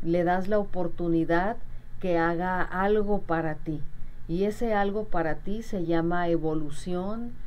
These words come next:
prosperidad y abundancia en tu vida. Van de la mano. La parte espiritual en un ser humano simplemente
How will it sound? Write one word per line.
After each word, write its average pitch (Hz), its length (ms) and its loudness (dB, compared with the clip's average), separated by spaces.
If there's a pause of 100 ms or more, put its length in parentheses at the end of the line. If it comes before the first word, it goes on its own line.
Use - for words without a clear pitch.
(300)
prosperidad 165 920 0
y 202 100 0
abundancia 160 840 0
en 156 120 -2
tu 156 160 -2
vida. 147 340 -2 (380)
Van 190 320 0
de 208 100 0
la 208 140 0
mano. 208 420 0 (460)
La 180 160 0
parte 214 340 0
espiritual 202 1000 -2
en 185 200 -4
un 196 140 0
ser 196 240 -2
humano 190 580 0 (400)
simplemente 208 1200 0